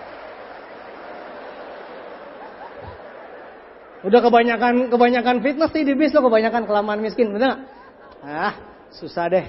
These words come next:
<laughs> Jadi akhirnya saya bilang sama istri saya, "Saya pasti sukses. Lihat mataku."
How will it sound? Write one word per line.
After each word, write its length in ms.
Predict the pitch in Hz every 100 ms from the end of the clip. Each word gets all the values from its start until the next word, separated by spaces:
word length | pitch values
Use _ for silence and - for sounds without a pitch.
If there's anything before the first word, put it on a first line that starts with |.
| - - - _ - _ _ _ _
<laughs> 1400 | - 196 151 143 - - - - - _ _ _ _ -
Jadi 120 | 202 262
akhirnya 320 | 233 240 269
saya 160 | 247 220
bilang 160 | 247
sama 160 | 220 220
istri 160 | 202
saya, 400 | 226 247 240 - -
"Saya 320 | 226 233 226 226 - -
pasti 240 | 214 233 214
sukses. 340 | 214 214 170 - - _ -
Lihat 340 | 220 214 220
mataku." 480 | 202 196 185 180 131